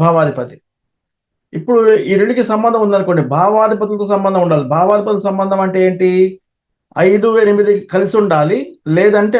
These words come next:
ఐదు, ఎనిమిది చూసుకోవాలి, ఒకళ్ళనొకళ్ళు పరస్పర దృష్టి ఉండాలన్నమాట.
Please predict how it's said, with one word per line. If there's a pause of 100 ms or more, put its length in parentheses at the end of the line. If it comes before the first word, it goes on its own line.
ఐదు,
ఎనిమిది (120)
చూసుకోవాలి,
ఒకళ్ళనొకళ్ళు
పరస్పర (100)
దృష్టి
ఉండాలన్నమాట.